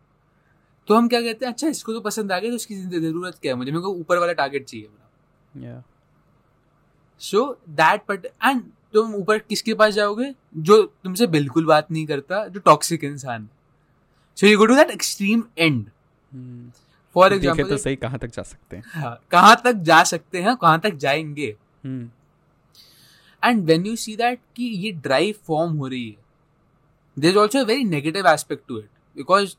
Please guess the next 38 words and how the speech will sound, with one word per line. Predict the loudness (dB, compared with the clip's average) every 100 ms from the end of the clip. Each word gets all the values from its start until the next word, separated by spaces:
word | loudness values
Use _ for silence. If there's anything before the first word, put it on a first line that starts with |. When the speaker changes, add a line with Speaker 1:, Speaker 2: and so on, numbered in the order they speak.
| -4
Speaker 1:
तुम्हारा | 0 2 0
खुद | -4 -10 -4
का | 0
ऑरा, | 0 2 2 0
तुम्हारी | -2 -6 -6
खुद | -8 -12
की | -4
वाइब्स | 0 0 0
गलत | -4 -6 -6
हो |
जाती | -10 -12 -14
हैं। | -20 _ _ _ _ 2
All | 6 8 6
you | 2
talk | 2
about | 0 -4 0 -2
is | 2
that | 6 6 6
particular | 0 -2 -4 -4 -4 -6
thing | -8 -8 0
happening | 0 0 -6 -6
in | -6
your | -6
life। | -6 -10 _ _ _ _ _ _ _ _ _ _ _ _ _ 2
पूरा | 6 6
मतलब | 4 -4
कन्वर्सेशन | _ -2 2 2 2 2 2 2 2
ही |
चेंज | 2 0 0 -2
हो | -2
जाता | -6 -8
है। | -16 _ _ _ _ _ _ _ _ _ _ _ _ _ _ _ _ _ _ -4
चलो | 0 0
वो | 0 -4 -4
हो | -6
गया, | -10 -18 _ _ _ _ _ _ _ _ _ _ _ _ _ _ -4
but | -2 -2
ये | -6